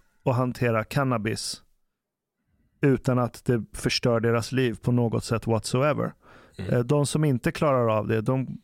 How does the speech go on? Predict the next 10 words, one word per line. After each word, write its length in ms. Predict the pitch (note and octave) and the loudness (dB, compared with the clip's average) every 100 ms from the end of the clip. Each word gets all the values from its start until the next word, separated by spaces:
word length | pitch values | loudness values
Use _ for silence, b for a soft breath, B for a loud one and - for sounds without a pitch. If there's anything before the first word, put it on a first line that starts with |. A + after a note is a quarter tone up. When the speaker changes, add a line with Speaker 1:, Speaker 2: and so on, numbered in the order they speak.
| - | -6
Speaker 1:
de 380 | C3 B2+ B2+ - - | -2 -2 -2 -8 -4
kommer 240 | D3 C#3 | 0 2
ändå 200 | C3 C3+ | 2 0
få 120 | - | -2
tag 260 | - A#2 A2 | -2 0 -2
på 100 | G#2 | -4
cannabis 420 | A2 G#2+ A2 - | -4 -2 -4 -4
på 120 | - | -2
något 200 | A2+ - | -2 -2
sätt. 340 | - - - | -6 -8 -8